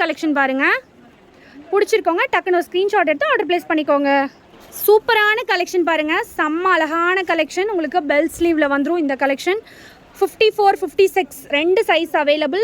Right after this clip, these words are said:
சைஸ் பா-, நல்ல ஒரு பெரிய அம்பர்லா வந்து வந்திருக்கும் உங்களுக்கு. இதோட பிரைஸ் only எயிட் ஃபிஃப்டி மட்டும்தாங்க. அவ்வளோ அழகான கலெக்ஷன்.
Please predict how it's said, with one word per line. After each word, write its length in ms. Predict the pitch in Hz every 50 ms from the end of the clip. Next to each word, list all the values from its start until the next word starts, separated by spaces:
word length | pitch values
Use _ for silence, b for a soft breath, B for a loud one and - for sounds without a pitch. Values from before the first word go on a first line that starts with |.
| 453 392 -
சைஸ் 200 | 330 294 311 285 262
பா-, 300 | 277 277 269 269 254 247 247 262
நல்ல 160 | 277 294 330 359 339
ஒரு 80 | 294 254 -
பெரிய 240 | 320 294 320 339 381 359 269 269
அம்பர்லா 380 | 269 294 294 330 330 339 330 311 285
வந்து 160 | 277 285 302 294
வந்திருக்கும் 380 | 269 262 254 262 240 - 339
உங்களுக்கு. 320 | 320 294 269 247 - 330 392 494 494 B B B B B B B
இதோட 220 | 302 311 349 359 370 359 -
பிரைஸ் 280 | 339 320 311 370 392 - 381 311
only 200 | 294 311 339 381 - - 302 302
எயிட் 260 | 320 349 392 403 -
ஃபிஃப்டி 260 | 392 311 - - 415 392 392 359
மட்டும்தாங்க. 480 | 302 262 - 330 302 311 285 285 302 330 294
அவ்வளோ 240 | 269 247 254 330 339 330
அழகான 420 | 302 294 285 320 330 339 370 370 -
கலெக்ஷன். 360 | 320 294 285 277 - 381 453